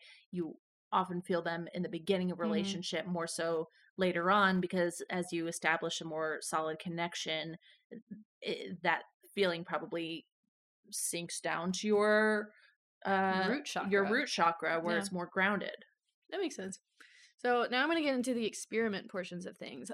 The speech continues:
Speaker 2: the good stuff. All right, listen up, you gooses. In Theories of Chakras, nineteen eighty-one, Motoyama looks at electric, magnetic, and optical transmissions from chakras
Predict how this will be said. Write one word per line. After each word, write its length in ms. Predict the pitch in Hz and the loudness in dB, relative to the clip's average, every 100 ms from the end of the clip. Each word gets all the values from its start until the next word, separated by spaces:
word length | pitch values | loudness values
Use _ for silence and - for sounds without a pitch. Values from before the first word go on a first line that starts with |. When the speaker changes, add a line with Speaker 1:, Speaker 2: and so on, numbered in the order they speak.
| - | -6
Speaker 2:
the 180 | 202 | -2
good 300 | 208 240 214 | 0 2 0
stuff. 640 | 202 - 196 - - - - | -2 -2 -2 -4 -8 -12 -10
All 60 | 214 | -6
right, 160 | 185 - | -6 -4
listen 240 | 226 269 | -6 0
up, 160 | 262 - | 0 0
you 80 | 196 | -4
gooses. 640 | 180 185 185 196 190 - _ - - - _ - | -2 -4 -2 -4 -6 -10 _ -20 -20 -20 _ -2
In 360 | 220 214 208 - - | 0 2 0 -4 -2
Theories 520 | 277 302 330 302 247 | 0 2 2 2 0
of 160 | - 208 | -2 -4
Chakras, 800 | - 208 190 180 151 123 196 - | 0 2 2 -2 -6 -6 -10 -8
nineteen 400 | 196 196 247 233 | -6 -4 -2 -2
eighty-one, 560 | 254 269 214 185 190 - | 0 0 0 0 -2 -4
Motoyama 920 | 196 208 240 233 226 240 202 180 190 208 | -2 0 0 0 2 2 0 -2 -6 -8
looks 340 | 180 202 202 - | -6 -4 -6 -6
at 240 | 185 190 _ _ _ 196 | -4 -6 _ _ _ -6
electric, 640 | 185 214 - 285 311 - _ - | -4 -4 -4 -6 -8 -14 _ -12
magnetic, 680 | 196 180 175 190 226 240 - - | -6 -6 -4 -2 -4 -6 -14 -14
and 120 | 190 - | -14 -8
optical 580 | - 208 226 240 233 226 | -2 -2 -2 -8 -4 -6
transmissions 1080 | 220 - 208 196 208 202 185 185 185 202 - _ _ | -4 -4 -4 -2 -4 -4 -4 -6 -6 -8 -14 _ _
from 180 | 214 196 | -6 -4
chakras 600 | - 214 202 185 185 - | -2 -2 -2 -8 -8 -12